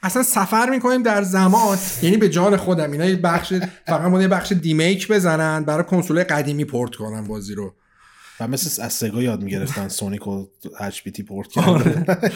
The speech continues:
Speaker 1: اینا
Speaker 2: برای پی اس وان
Speaker 1: آره.
Speaker 2: نمیشه بسازیم رزیدنت ایول چهار رو.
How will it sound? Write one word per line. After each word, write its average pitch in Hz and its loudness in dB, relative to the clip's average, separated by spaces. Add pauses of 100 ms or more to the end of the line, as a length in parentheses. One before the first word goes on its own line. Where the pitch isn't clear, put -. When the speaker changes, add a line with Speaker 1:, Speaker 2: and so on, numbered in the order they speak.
(200)
Speaker 1:
اینا 151 -4
Speaker 2:
برای 262 -2
پی 220 6
اس 196 4
وان 202 4
Speaker 1:
آره. 240 6
Speaker 2:
نمیشه 220 6
بسازیم 160 6
رزیدنت 156 6
ایول 160 0
چهار 170 0
رو. - -2